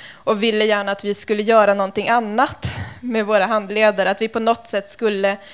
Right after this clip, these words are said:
prata om litteratur, men utan att det var det här att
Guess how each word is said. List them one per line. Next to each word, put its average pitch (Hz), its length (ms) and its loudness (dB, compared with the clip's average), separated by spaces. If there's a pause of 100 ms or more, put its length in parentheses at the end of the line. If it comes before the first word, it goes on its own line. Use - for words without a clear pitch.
(440)
prata 226 420 4
om 208 100 -2
litteratur, 214 720 2
men 202 200 2
utan 208 380 0
att 202 120 -4
det 214 80 -2
var 202 240 6
det 196 60 0
här 196 200 2
att - 340 -4